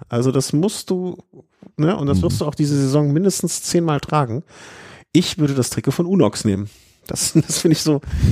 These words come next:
Speaker 1: irgendwie so ein bisschen Retro-Style und, ne, ne, also, äh, ich glaub, das würde
Speaker 2: Ja,
Speaker 1: ich
Speaker 2: es
Speaker 1: nehmen.
Speaker 2: ist zumindest auch, äh, sehr funktionell, also bei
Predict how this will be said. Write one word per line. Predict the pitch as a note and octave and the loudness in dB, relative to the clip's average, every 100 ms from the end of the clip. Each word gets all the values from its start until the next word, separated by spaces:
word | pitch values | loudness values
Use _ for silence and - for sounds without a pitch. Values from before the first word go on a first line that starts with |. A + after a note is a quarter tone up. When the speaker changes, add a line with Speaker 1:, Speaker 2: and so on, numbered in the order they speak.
| - | 2
Speaker 1:
irgendwie | - A#3+ A3+ F#3+ | 2 2 4 2
so | E3+ | 0
ein | |
bisschen | D#3+ F#3+ | -2 0
Retro-Style | D3+ F#3 G#3+ - F#3 - F#3+ F3 F3 F3 E3+ | 2 2 0 -2 -4 -2 0 0 2 0 2
und, | C3 C3+ C3 C3 | 2 0 -2 -4
ne, | C3+ C3+ C3+ - | -4 -4 -6 -6
ne, | - D#3 F3+ | 2 2 4
also, | - C3+ C3 B2 - | 2 2 2 0 -2
äh, | - - - - - - - - - D3+ D3 C#3 - | -4 -4 -4 -6 -8 -10 -10 -10 -10 -8 -6 -6 -6
ich | E3 | -6
glaub, | B3 - | -4 -4
das | - G#2 | -4 0
würde | F#2 | 0
Speaker 2:
Ja, | F2+ | 2
Speaker 1:
ich | A2+ | 0
Speaker 2:
es | |
Speaker 1:
nehmen. | G#2 | -2
Speaker 2:
ist | - - | -6 -2
zumindest | A#2 G#2+ A#2+ C3 - | 2 4 2 0 0
auch, | G2 G#2+ - - | 0 0 -2 0
äh, | G2+ F#2+ | 0 2
sehr | G2 | 0
funktionell, | G2+ G2 - G2 F#2+ A2 | 0 -4 -2 0 4 4
also | A#2+ F#2+ G2 F#2 | 2 0 0 0
bei | F#2+ F2+ | 0 -2